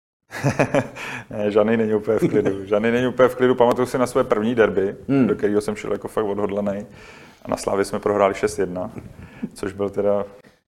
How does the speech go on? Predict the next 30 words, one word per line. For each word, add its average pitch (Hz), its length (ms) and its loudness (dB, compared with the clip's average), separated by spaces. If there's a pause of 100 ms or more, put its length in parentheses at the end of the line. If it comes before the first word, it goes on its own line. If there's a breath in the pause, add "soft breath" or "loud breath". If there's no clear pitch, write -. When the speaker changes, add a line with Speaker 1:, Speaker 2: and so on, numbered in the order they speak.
(100)
Speaker 1:
velký 101 440 -6 (180)
průšvih. 107 560 0 (100)
Speaker 2:
Mhm. 117 420 0 (100)
Speaker 1:
Ale - 140 -4
pak - 200 -2
už, 104 120 -6
pak 98 180 0
už 104 100 -8
se - 100 -8
mi 98 80 -2
docela 95 300 -2
dařilo 95 300 0
v 92 40 -2
derby. 95 260 2
Ale, 113 200 8 (460 loud breath)
eh, - 180 -2
jenom 117 240 4
k - 140 -16
tomu 113 220 0
tématu. 110 460 2 (1120 loud breath)
Derby 120 800 6
je 113 120 4
opravdu 107 420 4
úplně 107 240 -2
jiný 101 180 -2
zápas 98 320 0
než 101 120 -8
každý 98 300 -2
jiný. 90 220 -6 (320)
Speaker 2:
Hmm. 117 440 -6